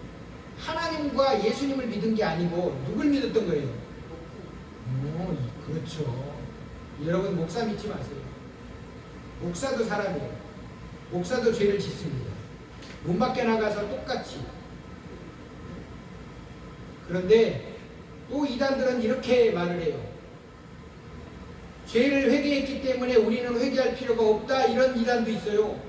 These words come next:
어? 얼른 들으면 맞는 말이잖아요. "아니, 예수님이 한 번 회개했으니까 영원히 사해 주셨는데 왜 맨날 죄인처럼 회개해?" 라고 말하니까 얼른 들으면 맞는 말 같죠? 아니에요.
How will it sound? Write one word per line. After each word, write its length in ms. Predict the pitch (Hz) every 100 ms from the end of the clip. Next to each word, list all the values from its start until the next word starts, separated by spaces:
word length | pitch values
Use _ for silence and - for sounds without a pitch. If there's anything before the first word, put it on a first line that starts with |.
| - - - - - - - - - - -
어? 80 | - - - - - - - -
얼른 300 | 185 240 294
들으면 260 | 277 277 269
맞는 300 | - 214 277
말이잖아요. 520 | 269 233 226 196 147 - - - - - - -
"아니, 260 | 165 240 214
예수님이 520 | 233 226 214 202 185
한 180 | 226 220
번 120 | 214
회개했으니까 720 | 220 214 196 190 165 107 - - 151 156 - - - - - - -
영원히 380 | 196 247 240 226
사해 260 | 226 226 -
주셨는데 460 | - 190 180 165
왜 120 | 151 147
맨날 460 | 151 226 233 220 185
죄인처럼 480 | 202 202 - 180 165
회개해?" 260 | 180 175 127 - - - - - - - - - - - -
라고 220 | 180 240
말하니까 520 | 220 214 190 - 180
얼른 300 | - 254 277
들으면 260 | 262 247 247
맞는 260 | 226 240 254
말 140 | 247
같죠? 640 | 240 - 269 240 - - - - -
아니에요. 840 | 175 226 311 285 - - -